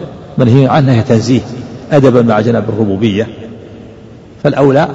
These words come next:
ألا يستشفع الإنسان بالله على خلقه، وإن استشفع فلا حرج، فهو جائز، بحديث الأبرص والأقرع:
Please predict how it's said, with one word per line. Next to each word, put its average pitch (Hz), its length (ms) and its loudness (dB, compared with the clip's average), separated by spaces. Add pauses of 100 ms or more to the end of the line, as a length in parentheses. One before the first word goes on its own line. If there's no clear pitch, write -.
ألا 135 140 2
يستشفع 117 300 -6
الإنسان 110 300 -2
بالله 110 180 -2
على 101 200 -6
خلقه، 101 180 -10
وإن 180 200 6
استشفع 165 440 2 (840)
فلا 135 160 4
حرج، 131 300 0 (880)
فهو 120 160 2
جائز، 135 400 2
بحديث 120 400 -6 (580)
الأبرص 117 420 -4
والأقرع: 127 440 -2